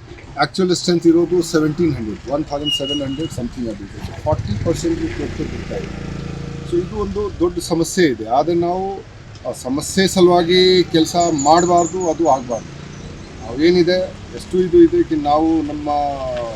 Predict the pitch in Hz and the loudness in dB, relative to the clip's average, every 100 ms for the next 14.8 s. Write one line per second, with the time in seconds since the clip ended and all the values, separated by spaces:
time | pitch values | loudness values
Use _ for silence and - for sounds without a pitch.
0 | 113 131 120 - - 147 160 - 165 143 | -8 -8 -8 -8 -2 0 0 4 2 6
1 | 151 170 339 - - - - - 139 139 | 6 10 10 8 -4 -8 -10 -8 -6 -6
2 | 139 - 147 135 127 123 - - - - | -6 -8 -6 -4 -4 -6 -4 0 4 4
3 | 117 120 120 107 120 113 117 - - - | 2 0 -2 -4 -6 -4 -6 -6 -8 -8
4 | - 107 113 143 143 143 147 127 151 - | -6 -6 -4 -4 -4 -2 2 2 0 -2
5 | 165 165 - - - - - 349 349 349 | 4 4 4 4 4 2 0 -4 -4 -4
6 | - - - - 127 147 143 156 156 135 | -4 -4 -4 -4 -4 -4 -2 0 0 -2
7 | 123 135 123 117 123 123 120 120 - - | -4 -2 -2 -2 -6 -6 -6 -4 -2 -4
8 | 123 135 151 156 135 147 147 - 151 135 | -6 -2 0 0 -2 -4 -4 -6 -6 -6
9 | 135 143 - - 120 123 113 - - - | -6 -8 -10 -10 -8 -6 -4 -6 -8 -12
10 | - - - - 165 175 175 180 165 180 | -14 -16 -14 -8 -4 0 -2 -2 -6 -6
11 | 175 160 165 156 160 180 170 147 139 147 | -4 -4 -2 0 2 0 0 -2 0 0
12 | 165 160 160 160 175 190 175 190 214 175 | 2 2 0 0 6 8 10 8 2 2
13 | 180 160 170 170 160 156 147 160 170 147 | 0 2 2 4 2 2 -2 -2 0 0
14 | 147 156 151 135 - - 120 - | 0 0 -2 -6 -6 -6 -6 -6